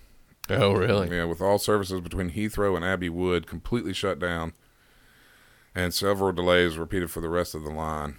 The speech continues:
Speaker 2: Uh,
Speaker 1: Swan refusing to move.
Speaker 2: Well,
Speaker 1: <laughs>
Speaker 2: the government body said, a government body controls the tube, uh,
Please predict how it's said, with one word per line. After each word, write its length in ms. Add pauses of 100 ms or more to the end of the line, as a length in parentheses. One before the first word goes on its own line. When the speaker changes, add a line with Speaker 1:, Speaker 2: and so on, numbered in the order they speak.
(120)
Speaker 2:
Uh, 320 (260)
Speaker 1:
Swan 480
refusing 720
to 120
move. 560
Speaker 2:
Well, 360 (440)
Speaker 1:
<laughs> 520
Speaker 2:
the 100
government 440
body 320
said, 500
a 60
government 360
body 200
controls 580
the 260 (500)
tube, 460 (260)
uh, 380